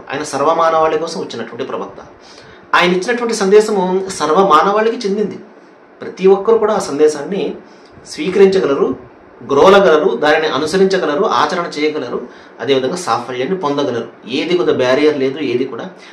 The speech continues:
నిర్బంధం ఏది కూడా లేదు. పరనవారు మాత్రమే దాన్ని వినాలి,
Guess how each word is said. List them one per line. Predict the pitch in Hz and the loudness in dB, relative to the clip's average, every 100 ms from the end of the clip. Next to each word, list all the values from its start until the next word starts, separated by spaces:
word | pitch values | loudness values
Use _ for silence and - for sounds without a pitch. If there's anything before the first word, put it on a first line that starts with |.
| - | -18
నిర్బంధం | 113 131 147 190 208 180 | -8 -4 2 4 4 2
ఏది | 165 160 | 0 -2
కూడా | 143 | -2
లేదు. | 131 110 | -2 -4
పరనవారు | - 120 135 143 143 | -6 -4 0 2 2
మాత్రమే | 147 139 151 139 | 0 -4 -4 -4
దాన్ని | 131 123 123 | -2 -2 -4
వినాలి, | 117 117 127 127 117 | -4 -2 0 0 -4